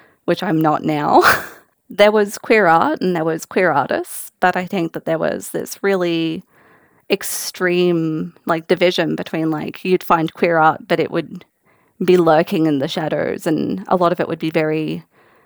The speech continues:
extreme examples of queer art. Or you'd have the other side of that, and it would be, like, really tame, vanilla examples of queer art. And there wasn't a lot of it. You'd have to sort of dig for it.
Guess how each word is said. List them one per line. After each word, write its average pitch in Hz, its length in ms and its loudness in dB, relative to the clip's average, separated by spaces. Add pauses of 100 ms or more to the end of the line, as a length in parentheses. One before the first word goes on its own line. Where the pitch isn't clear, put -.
(180)
extreme 175 540 2
examples 160 800 -2
of - 440 -4
queer 127 260 0
art. 85 440 -4 (380)
Or 190 160 6
you'd 175 180 0
have 175 180 -2
the 156 280 -2
other 214 180 2
side 170 200 0
of 156 80 -2
that, 151 300 -4
and 165 140 -2
it 160 60 -6
would - 140 -10
be, - 140 -8
like, - 300 -8 (220)
really 185 360 0
tame, 165 500 -2
vanilla 160 680 2
examples 151 600 -6
of 160 120 -6
queer - 220 -6
art. - 340 -4 (400)
And 196 100 4
there 190 80 4
wasn't 254 280 4
a 247 40 4
lot 202 240 0
of 226 100 -2
it. - 440 -12 (140)
You'd 190 180 -2
have 226 140 -2
to 190 140 0
sort 190 180 -2
of 185 100 -6
dig 202 220 -8
for - 220 -6
it. - 200 -6